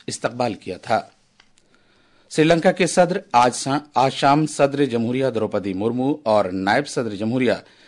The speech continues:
जगदीप धनखड़ से मुलाकात करेंगे। वो बिहार में बोधगया भी जाएंगे।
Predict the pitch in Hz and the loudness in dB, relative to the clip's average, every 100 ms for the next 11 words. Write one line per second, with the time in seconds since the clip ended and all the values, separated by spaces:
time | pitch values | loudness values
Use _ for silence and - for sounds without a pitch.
0 | _ 110 131 123 139 104 117 113 143 - | _ -2 -2 2 -2 -2 -6 -4 -4 -4
1 | 98 95 120 135 - 104 - 92 98 110 | -8 -6 -2 -2 0 -2 -2 -6 -4 -4
2 | 101 _ _ _ _ - 107 107 127 135 | -4 _ _ _ _ -8 -4 0 0 0
3 | 135 113 101 92 113 123 101 87 101 101 | -2 -2 -4 -2 -2 -2 -4 -4 -2 -2
4 | 113 - | -4 -6